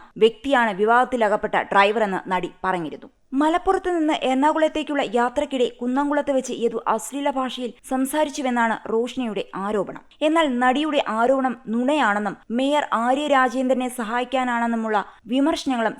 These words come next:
സമൂഹമാധ്യമങ്ങളിൽ ഉയർന്നിരുന്നു. എന്നാൽ റോഷ്നയുമായി അങ്ങനെയൊരു പ്രശ്നം ഉണ്ടായിട്ടില്ലെന്നും വഴിക്കടവ് സർവീസ് നടത്തിയതായി ഓർമ്മയില്ലെന്നും ഡിപ്പോയിൽ പരിശോധിച്ചാലേ ഇത് പറയാൻ കഴിയുകയുള്ളൂവെന്നുമായിരുന്നു യദു മാധ്യമങ്ങളോട് പറഞ്ഞത്. എന്നാൽ ഇപ്പോൾ കെ എസ് ആർ ടി സി ഡ്രൈവർ യദുവിനെതിരെ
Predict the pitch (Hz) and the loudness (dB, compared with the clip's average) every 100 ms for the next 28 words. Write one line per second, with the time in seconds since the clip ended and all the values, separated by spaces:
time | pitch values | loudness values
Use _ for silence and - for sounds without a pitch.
0 | - 220 240 262 214 202 208 202 190 - | -4 -4 -2 0 0 0 0 -2 -4 -6
1 | - 208 202 151 143 - - _ - 320 | -6 0 0 -2 -10 -14 -18 _ -4 0
2 | 339 262 262 285 294 349 339 302 277 - | 2 2 2 0 -2 -2 0 0 0 -2
3 | 247 285 294 277 254 247 269 254 220 233 | 0 0 0 -2 -2 -2 -2 -4 -4 0
4 | 285 302 262 233 226 190 - 208 233 294 | 2 0 0 0 0 -4 -8 4 4 4
5 | 294 302 277 269 247 240 240 240 220 - | 2 2 2 0 -2 -2 -2 0 0 0
6 | 247 233 214 - 196 226 262 269 214 208 | 2 4 2 0 0 0 2 0 -2 -2
7 | 180 - - - 240 240 294 294 - 226 | -4 -10 -18 -8 -8 -4 -4 -2 0 0
8 | - 262 233 262 240 220 - - 254 269 | 0 -4 -2 0 0 0 -8 -2 0 4
9 | 226 233 233 233 233 240 285 262 226 233 | 2 2 -2 -2 -2 -2 -2 0 2 2
10 | 214 214 208 196 180 165 - 208 208 - | 2 -2 0 -2 -4 -8 0 0 0 -6
11 | 202 220 262 277 226 196 180 - - 175 | -4 -2 0 0 0 0 -2 -6 -2 -2
12 | 151 87 - _ - 311 359 381 339 320 | -2 -10 -20 _ -2 2 4 2 2 -2
13 | 277 277 311 330 339 339 320 320 277 269 | -2 -2 -2 0 -2 0 -4 -4 0 2
14 | 269 262 226 233 294 294 277 269 | 2 0 2 2 2 -2 0 -2